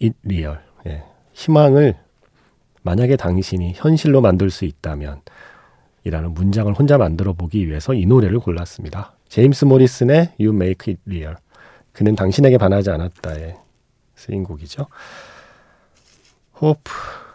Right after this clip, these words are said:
if you make it real. 만약에 희망을 정말 현실로 만든다면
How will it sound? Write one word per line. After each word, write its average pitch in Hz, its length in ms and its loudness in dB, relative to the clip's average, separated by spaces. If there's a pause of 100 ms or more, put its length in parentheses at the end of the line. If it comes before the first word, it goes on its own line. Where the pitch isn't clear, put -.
(160)
if 120 220 -2
you 120 100 6
make 98 300 0
it 92 140 -2
real. 73 200 -10 (1040)
만약에 123 300 0
희망을 170 420 4
정말 117 260 2
현실로 175 380 6
만든다면 104 920 2